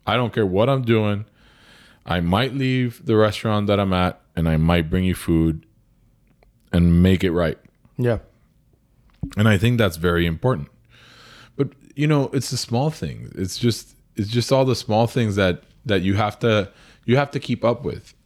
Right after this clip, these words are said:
Speaker 1: And that's, that's the only thing that I can tell you that drives me wild about this business, is that there's so many moving parts and so many small things that,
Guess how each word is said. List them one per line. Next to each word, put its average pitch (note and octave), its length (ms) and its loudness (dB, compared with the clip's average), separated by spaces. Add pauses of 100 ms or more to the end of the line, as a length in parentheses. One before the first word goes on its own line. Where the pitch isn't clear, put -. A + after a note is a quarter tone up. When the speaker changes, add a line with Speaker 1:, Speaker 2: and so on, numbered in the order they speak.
(120)
Speaker 1:
And A#2+ 140 -2
that's, D#3+ 300 -2
that's C3+ 380 -2
the D3 160 2
only C3+ 260 2
thing A#2+ 200 0
that G#2+ 100 2
I G2+ 80 2
can F#2 160 -4
tell A#2+ 240 2
you F2+ 400 0 (560)
that F2 160 0
drives F#2 340 2
me F#2 140 -6
wild F2 440 0
about C2+ 280 -2
this B1+ 160 -8
business, C#2 500 -10
is D#2+ 140 -8
that D#2 260 -2
there's F#2+ 200 0
so G2+ 500 2
many F#2+ 420 0
moving E2+ 460 -2
parts - 500 -8 (480)
and - 220 -4
so G2 360 2
many F#2+ 300 0
small E2+ 440 -2
things A2+ 560 -6 (1200)
that, E2+ 540 -2